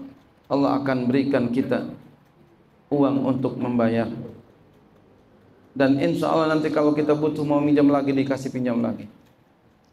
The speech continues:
Tapi kalau kita umpama udah punya uang, kita nggak mau bayar, padahal orang itu minjamkan kita dengan cuma-cuma, boleh jadi Allah tidak bisa, boleh jadi Allah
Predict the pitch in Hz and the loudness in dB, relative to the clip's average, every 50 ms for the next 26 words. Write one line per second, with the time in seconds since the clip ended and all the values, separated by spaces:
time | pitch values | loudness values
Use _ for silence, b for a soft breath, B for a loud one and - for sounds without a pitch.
0 | _ _ _ _ _ _ _ - 160 165 175 175 185 185 190 180 180 214 226 226 | _ _ _ _ _ _ _ -4 -2 0 2 0 2 2 2 2 2 2 2 4
1 | 220 190 202 196 196 190 202 208 208 196 196 190 185 180 180 185 185 190 185 - | 2 2 2 0 2 0 0 2 2 2 2 2 0 0 0 0 0 0 0 2
2 | 180 202 214 214 175 151 151 151 156 - - - - _ _ _ _ _ _ _ | 2 2 2 2 2 0 -4 -8 -10 -14 -20 -20 -20 _ _ _ _ _ _ _
3 | - 185 185 - 190 190 180 185 175 190 190 180 202 214 214 214 190 175 160 156 | -2 0 2 2 0 2 2 2 2 2 2 2 2 0 2 2 2 2 2 -2
4 | 156 - - - - _ - - - 196 196 185 196 190 190 185 - 185 190 190 | -6 -8 -14 -16 -18 _ -14 -4 -2 -2 0 2 2 0 0 0 0 2 2 0
5 | 185 190 190 202 190 - 190 185 180 180 190 190 190 196 196 185 180 170 180 196 | 0 0 -2 -2 0 0 0 0 2 2 2 0 0 0 0 0 0 0 0 0
6 | 202 190 180 180 185 180 180 180 185 180 180 175 170 175 202 196 190 185 - - | 2 2 2 2 0 0 0 -2 0 0 0 -2 0 0 0 0 0 -2 -2 -4
7 | - - - - - - _ _ _ _ _ _ _ _ _ _ _ _ _ _ | -12 -16 -20 -20 -20 -20 _ _ _ _ _ _ _ _ _ _ _ _ _ _
8 | _ 113 131 131 127 127 120 127 147 139 143 - 123 - 131 135 127 120 113 120 | _ -2 0 0 2 2 2 2 2 2 2 0 0 0 0 0 0 0 0 0
9 | 139 131 123 117 120 120 120 131 120 - 127 120 117 117 117 - - - - - | 0 0 2 0 0 -2 -2 -2 -4 -2 -2 -2 -2 -2 -4 -8 -16 -20 -20 -20
10 | - - _ _ _ _ - - - 131 139 - 139 131 135 139 139 151 143 139 | -20 -20 _ _ _ _ -12 -8 -6 -6 -4 0 0 2 2 4 2 4 2 2
11 | 143 139 143 143 139 135 | 2 2 2 2 2 2